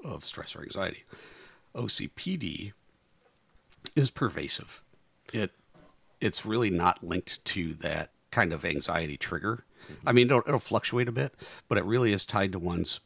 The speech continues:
Speaker 1: personal preferences, where O C D, it's not a preference. O C D is marked by things like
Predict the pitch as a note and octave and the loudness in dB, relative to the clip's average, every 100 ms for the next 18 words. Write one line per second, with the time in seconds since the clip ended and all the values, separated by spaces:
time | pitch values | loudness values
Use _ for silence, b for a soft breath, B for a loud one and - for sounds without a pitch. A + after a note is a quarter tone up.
0 | - G#2+ G#2 F#2 D2+ - - F#2 - D#2 | -6 -4 -2 -2 -4 -8 -8 -8 -6 -6
1 | D2+ D2 F2+ E2 A2 G2 - E2 C#2+ D3+ | -6 -6 -6 -4 -2 0 0 -2 -6 -6
2 | B2 E2 - F#2 _ _ b b b b | -4 -6 -8 -14 _ _ b b b b
3 | b b b _ _ - - F#2+ F#2 D2+ | b b b _ _ -4 -2 0 0 -2
4 | - - - - - - _ _ _ _ | -6 -8 -10 -10 -10 -12 _ _ _ _
5 | _ - A2+ - G#2+ G2 F#2 - F2+ F2 | _ 0 2 2 2 2 2 2 0 0
6 | - - E2 D#2+ D#2 - F#2+ E2+ - D2+ | -4 0 0 0 -4 -4 0 0 -2 -4
7 | D2 - | -6 -10